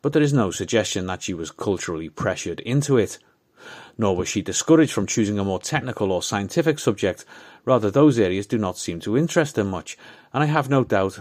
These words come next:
that she would be miserable if she was forced to do computer programming, for example. It's not that there aren't women in stem,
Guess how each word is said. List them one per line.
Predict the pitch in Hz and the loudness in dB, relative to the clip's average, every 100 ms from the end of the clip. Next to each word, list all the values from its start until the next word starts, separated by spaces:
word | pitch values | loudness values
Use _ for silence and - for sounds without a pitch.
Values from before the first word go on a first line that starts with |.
| 95 | -6
that | 98 | -2
she | 113 | 0
would | 110 | 0
be | 120 | 2
miserable | 113 135 139 98 87 - | 4 2 2 0 -2 -4
if | - | -8
she | - | -4
was | 104 | -6
forced | - 104 98 - | -2 0 0 0
to | |
do | 98 92 | -2 -2
computer | - 92 - 90 82 | -4 -6 -6 -6 -4
programming, | - 156 143 120 98 | 2 4 4 0 0
for | 87 92 | -4 -6
example. | 82 87 82 90 78 _ _ _ _ _ _ _ _ _ _ _ _ _ _ _ - - - - | -6 -8 -6 -6 -8 _ _ _ _ _ _ _ _ _ _ _ _ _ _ _ -20 -18 -20 -6
It's | 151 143 | -4 0
not | 196 | 2
that | 180 | 2
there | 160 143 | 4 4
aren't | 113 | 4
women | 104 101 95 | 0 -2 -2
in | 113 151 | 2 2
stem, | 151 - 78 82 | 0 -4 -4 -6